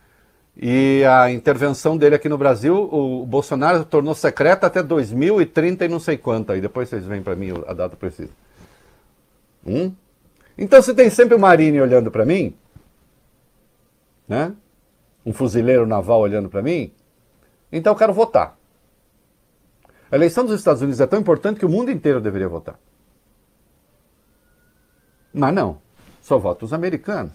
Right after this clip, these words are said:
claro. Embora o presidente, não sei se vocês notam, o presidente dos Estados Unidos, quando lança sua campanha, ele não lança a campanha apenas para governar os Estados Unidos, né? Vocês já repararam isso?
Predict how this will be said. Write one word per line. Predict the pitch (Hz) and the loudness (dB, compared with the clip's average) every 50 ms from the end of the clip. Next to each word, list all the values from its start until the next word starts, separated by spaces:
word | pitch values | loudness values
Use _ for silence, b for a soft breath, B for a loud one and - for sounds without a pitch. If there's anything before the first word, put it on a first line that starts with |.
| _ _ | _ _
claro. | - 104 120 123 - - _ _ _ _ _ _ _ _ _ _ _ _ _ _ _ _ _ _ _ _ _ _ _ _ _ _ _ _ _ _ _ _ _ b b b b b b b | -10 -8 -8 -8 -8 -12 _ _ _ _ _ _ _ _ _ _ _ _ _ _ _ _ _ _ _ _ _ _ _ _ _ _ _ _ _ _ _ _ _ b b b b b b b
Embora | 143 160 147 107 117 151 180 170 123 107 | -2 -2 2 4 6 6 6 6 4 0
o | 98 | -2
presidente, | - 135 135 135 104 107 113 95 92 131 147 151 127 - - 90 78 76 - | -2 -4 -4 -4 -4 -6 -6 -4 -4 -4 -4 -4 -4 -6 -8 -10 -10 -10 -12
não | 92 90 90 | -14 -14 -10
sei | - 139 131 | -10 -10 -10
se | - 120 | -10 -12
vocês | 110 - - 104 90 80 | -12 -10 -8 -8 -8 -8
notam, | - 113 131 127 - - 92 | -6 -6 -4 -4 -6 -6 -8
o | |
presidente | - 110 104 87 98 135 143 | -8 -8 -8 -6 -6 -8 -8
dos | 120 107 | -8 -10
Estados | 113 104 - - 110 95 101 | -12 -10 -6 -6 -6 -6 -6
Unidos, | 101 113 120 - | -8 -8 -8 -10
quando | - 123 104 98 | -10 -8 -6 -4
lança | 98 110 120 127 - - | -4 -2 -4 -4 -6 -10
sua | - - 104 | -10 -10 -10
campanha, | - - 85 85 - 143 151 135 104 - B B B B B | -8 -10 -10 -4 -2 -2 0 0 -2 -6 B B B B B
ele | - 139 165 | -4 -4 -2
não | 208 233 240 220 | -2 -2 0 0
lança | 165 151 151 - - 135 | 2 0 0 0 -2 -6
a | |
campanha | - 131 117 107 - 135 135 135 | -4 -4 -4 -2 -2 -2 0 -2
apenas | 123 - - 139 151 165 165 151 | -2 -2 -2 -2 -2 -2 -2 -4
para | - 151 139 135 | -4 -4 -4 -2
governar | 127 135 117 127 123 120 123 131 123 | -2 -2 0 0 0 0 0 0 0
os | 123 | -4
Estados | 139 127 - 139 123 120 139 | -8 -6 -4 -2 -2 -2 -4
Unidos, | 151 123 92 78 71 71 82 | -6 -6 -8 -8 -12 -10 -8
né? | 117 127 135 - | -8 -8 -8 -8
Vocês | - 117 92 | -8 -8 -8
já | 101 | -6
repararam | 98 110 - - - 110 104 107 131 | -6 -6 -4 -2 -2 0 0 0 -2
isso? | 147 127 - - - | -4 -6 -6 -10 -16